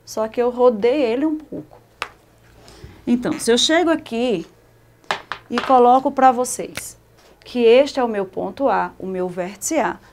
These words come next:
este é o meu vértice B e este é o meu vértice C.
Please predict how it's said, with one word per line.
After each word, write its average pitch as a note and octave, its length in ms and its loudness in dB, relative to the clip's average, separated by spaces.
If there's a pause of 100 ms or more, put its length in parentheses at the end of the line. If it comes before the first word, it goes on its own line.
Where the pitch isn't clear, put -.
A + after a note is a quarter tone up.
(280)
este B3+ 340 -2
é B3 60 2
o A#3+ 40 -2
meu A3 200 -2
vértice G3 580 -2
B G3 380 -2 (760)
e A#3+ 120 -4
este G#3+ 280 2
é A#3 40 -2
o - 20 -8
meu A3+ 180 -2
vértice G3+ 400 -6
C. - 300 -12